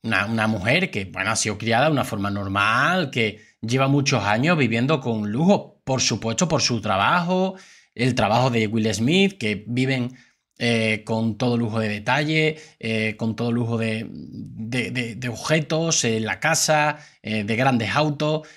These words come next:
Eh, es increíble que fuera ella la que viera, mm, como solución familiar, que incluso ella también era partícipe, ¿no? Por, insisto, mm, los problemas de la, de la familia vienen porque ella fue infiel a Will Smith,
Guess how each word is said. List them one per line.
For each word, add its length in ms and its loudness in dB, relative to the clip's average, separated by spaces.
Eh, 280 2
es 180 2
increíble 720 2
que 140 -2
fuera 300 2
ella 200 2
la 160 2
que 260 -2
viera, 1080 0
mm, 580 0
como 240 4
solución 480 2
familiar, 680 2
que 80 0
incluso 440 2
ella 240 4
también 400 0
era 180 4
partícipe, 580 0
¿no? 160 0
Por, 320 -6
insisto, 600 -4
mm, 260 -4
los 160 -2
problemas 380 0
de 80 0
la, 280 0
de 180 -2
la 320 0
familia 400 0
vienen 320 0
porque 640 -2
ella 280 2
fue 160 -2
infiel 280 0
a 60 4
Will 240 0
Smith, 460 -2